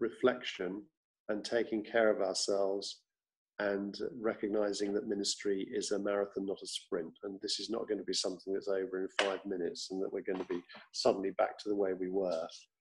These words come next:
We are gonna have to start reflecting on different ways of doing things and different ways of working. So that's all I wanted to say. That's, uh, my sort of sage advice for the day, and I hope that's,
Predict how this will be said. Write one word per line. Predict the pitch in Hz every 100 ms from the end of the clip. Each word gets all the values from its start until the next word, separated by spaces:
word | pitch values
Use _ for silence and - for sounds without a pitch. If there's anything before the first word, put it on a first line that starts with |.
| _ _ -
We | 107
are | 101
gonna | 98 101
have | 98
to | 104
start | - 104 98
reflecting | 101 107 101 - 95
on | 92
different | - - -
ways | 101 95 95
of | 92
doing | 101 92 92
things | 95 90
and | 90
different | 92 104 98
ways | 90
of | 90 90
working. | 92 87 - 90
So | - 101 95 - _ _ - - - _ -
that's | 110 -
all | 101
I |
wanted | 90 90
to | -
say. | - 92
That's, | 95 - - -
uh, | 92
my | 92 90
sort | - 98
of | 92
sage | - 101 95 90
advice | 87 95 90 92 - - - - 285 - _
for | 110
the | 101
day, | 98 92
and | 92
I | 95
hope | 101 101
that's, | 101 - -